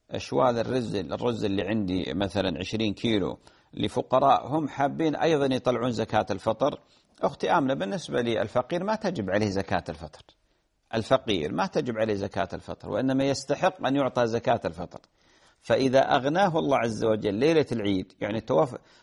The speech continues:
تجمع عنده زكاة فطر حتى أصبح يعني في غنى هذه الليلة وجبت عليه ما دام أنه لم يصلي العيد بعد وهو قد أغناه الله، نعم يخرج من زكاة الفطر التي عنده بعدما قبضها وملكها،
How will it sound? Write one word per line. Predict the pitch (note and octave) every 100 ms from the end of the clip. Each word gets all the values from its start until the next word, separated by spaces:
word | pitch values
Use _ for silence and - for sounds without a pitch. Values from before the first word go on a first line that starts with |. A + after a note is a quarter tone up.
| _
تجمع | A#2+ A2+ E3 D#3
عنده | B2 D3 C#3
زكاة | B2 C3+ D3
فطر | C3 - D3+ -
حتى | C3+ C#3+ - D3+
أصبح | D#3+ - D3+ D#3+ - _ _ _ _ -
يعني | B2 G#2+ G#2 A#2+ A2+ - - _ _
في | - C3
غنى | A#2 D3+ C#3+ F#2 - _ _ -
هذه | A#2 A#2 A#2
الليلة | A2+ B2 D#3 D3+ -
وجبت | C#3+ D#3+ C#3 A2+ A2
عليه | G#2+ A2
ما | G2+ B2
دام | C3 D3+ C#3+
أنه | A2+ B2+ B2+ B2+ - _ _ _
لم | C#3 D#3+
يصلي | D#3 - C3+ A#2+ A2+ G2+
العيد | A2 C#3 B2+ A2+
بعد | C3+ D#3+ F3+ _ _ _ -
وهو | A#2+ C#3
قد | - B2+
أغناه | B2+ B2+ D3+ D3+
الله، | C#3 D3 E3 C#3
نعم | C#3+ F#2+ C#3+
يخرج | E3 C#3+ C3+
من | B2
زكاة | B2 A#2 C#3+ C#3
الفطر | A#2 - D3 C#3
التي | C3 B2 A#2+
عنده | B2 D#3+ D#3
بعدما | C#3 C#3 B2+ C3+ C3+
قبضها | B2+ C3+ D3+ D#3 C#3+
وملكها، | C#3+ C3 C3 C3 - F#2+ E2